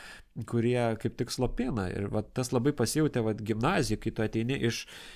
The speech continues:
e, tokios mokyklos, kur yra pilna hellraiserių, gimnazija, ir tu pamatai, kad taip, tu gali pabūt tu-, tuo hellraiseriu, bet niekas tenais tavęs nepastebės ir netgi pizdy gausi už tai. Ir dar kelis kartus pahellraisins ir tau pasakys: „Viso gero, tu pats atėjai į gimnaziją,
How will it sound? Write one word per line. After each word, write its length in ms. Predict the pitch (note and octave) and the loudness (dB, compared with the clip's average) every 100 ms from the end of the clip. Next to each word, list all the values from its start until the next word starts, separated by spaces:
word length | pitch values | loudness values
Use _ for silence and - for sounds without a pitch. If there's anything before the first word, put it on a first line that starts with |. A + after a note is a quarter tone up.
| - | -12
e, 220 | - A2 A2 | 2 4 4
tokios 400 | A2+ G#2 B2 B2 | 2 2 0 2
mokyklos, 480 | A#2+ - B2+ C3+ A2+ | 0 2 2 4 2
kur 160 | - A#2 | 4 4
yra 220 | A2+ A#2 | 6 4
pilna 320 | A#2 B2 B2+ B2 | 4 2 4 2
hellraiserių, 720 | A2+ A2+ G2+ G#2 A2+ B2+ C3 | 4 6 6 4 4 2 2
gimnazija, 480 | A2+ G#2+ G#2 A2+ A#2+ | 2 2 2 2 0
ir 60 | |
tu 80 | A2 | 0
pamatai, 400 | A2 G#2+ A2 C3+ B2+ | 0 0 2 2 2
kad 160 | G#2+ - | 0 4
taip, 220 | F3 - | 4 4
tu 80 | A2 | 6
gali 220 | A#2 D3 | 6 6
pabūt 320 | A#2+ G#2+ A#2 | 6 4 4
tu-, 120 | B2+ A#2 | 2 2
tuo 160 | B2 A#2+ | 4 4
hellraiseriu, 640 | B2 A2 G#2 A2 C3 A#2+ | 6 4 4 4 2 4
bet 160 | A2+ A#2 | 2 4
niekas 360 | C3+ C#3 A2+ - | 2 2 0 0
tenais 320 | A2 A#2 B2 | 2 2 2
tavęs 340 | A2 A2 A#2+ B2+ | 2 2 2 -2
nepastebės 640 | B2 B2 A2+ G2+ A2 - | 0 0 2 2 2 2
ir 80 | A#2 | 0
netgi 240 | A#2+ A#2+ | 0 0
pizdy 380 | B2+ E3 F3+ A3+ | 0 0 4 4
gausi 380 | A2+ F#2+ D2 - | 6 2 0 -8
už 100 | - | -8
tai. 160 | - - - - - - - - - | -8 -8 -10 -14 -8 -8 -6 -8 2
Ir 160 | A2+ A#2 | 4 6
dar 160 | C#3 | 6
kelis 320 | C3+ B2 C3+ | 6 4 4
kartus 320 | - A2+ C#3 B2+ | 2 2 2 2
pahellraisins 800 | C3+ B2 C3+ A#2 G#2 G#2 A#2 C3+ | 2 4 6 6 4 2 0 2
ir 140 | A#2+ | 4
tau 160 | A#2+ A#2+ | 4 4
pasakys: 460 | B2 C3 B2+ B2+ C3 | 4 2 2 2 4
„Viso 240 | B2 C3 | 4 4
gero, 320 | F3+ D#3 G#2+ | 4 4 4
tu 80 | - | 2
pats 280 | C3+ C#3 A2+ | 0 2 2
atėjai 260 | - B2 | 4 4
į 40 | A#2+ | 4
gimnaziją, 600 | A2 G#2 F#2 F#2+ G#2+ B2+ | 2 4 2 2 2 2